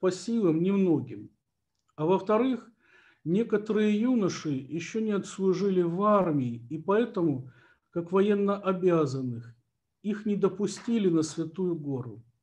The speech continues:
В числе этих молодых ребят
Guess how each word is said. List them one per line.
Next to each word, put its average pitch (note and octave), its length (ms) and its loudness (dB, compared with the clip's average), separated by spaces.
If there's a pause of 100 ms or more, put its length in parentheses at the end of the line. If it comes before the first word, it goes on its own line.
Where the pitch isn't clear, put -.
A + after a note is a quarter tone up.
(540)
В - 80 -20
числе G3+ 440 -2
этих F3+ 600 -2
молодых E3+ 560 0
ребят F#3 500 -4